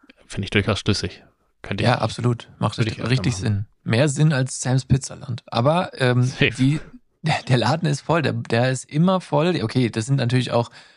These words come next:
Speaker 2: Firmen drumherum und, und wenn's nicht so viel Auswahl gibt, dann geht man halt dahin. Also ja, ist gut gemacht.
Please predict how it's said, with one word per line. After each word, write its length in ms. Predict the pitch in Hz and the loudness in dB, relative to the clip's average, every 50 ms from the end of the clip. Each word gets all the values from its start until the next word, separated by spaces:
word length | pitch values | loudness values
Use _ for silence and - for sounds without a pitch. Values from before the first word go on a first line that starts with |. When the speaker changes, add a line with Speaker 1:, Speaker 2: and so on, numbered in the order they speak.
| _ | _
Speaker 2:
Firmen 600 | _ - - - 135 147 156 160 156 156 147 139 | _ -4 0 2 4 4 4 4 2 2 0 -2
drumherum 720 | - 139 127 147 151 143 143 135 123 139 147 165 175 185 262 | -2 0 2 4 4 4 4 2 2 2 2 4 2 2 0
und, 300 | - - 120 117 120 123 | -2 -2 -2 -2 -2 -2
und 180 | - 120 120 113 | -4 -2 -2 0
wenn's 260 | 117 120 123 - - | 0 0 -2 0 -2
nicht 140 | 135 123 - | -2 -2 -2
so 80 | - | -4
viel 200 | 113 - 127 117 - | -8 -4 -4 -2 0
Auswahl 400 | 82 117 131 - - 120 117 117 | 0 0 -2 0 0 -2 0 0
gibt, 280 | 113 139 147 - - | 0 -2 -2 -2 -4
dann 160 | - 110 110 113 | -2 -2 0 0
geht 160 | 117 - - | -2 -2 0
man 160 | 120 113 107 | 0 0 2
halt 180 | 107 101 - - | 0 0 -2 -2
dahin. 420 | - - 107 120 156 175 233 247 | -2 -2 0 0 0 0 -2 -4
Also 260 | - - - 92 90 | -6 -8 -8 -8 -8
ja, 280 | - - - - 143 180 | -8 -6 -4 -4 -4 -4
ist 260 | 233 - - - _ | -4 -8 -14 -12 _
gut 160 | - - 139 | -8 -8 -6
gemacht. 340 | - - 120 147 160 - | -2 0 0 0 0 -2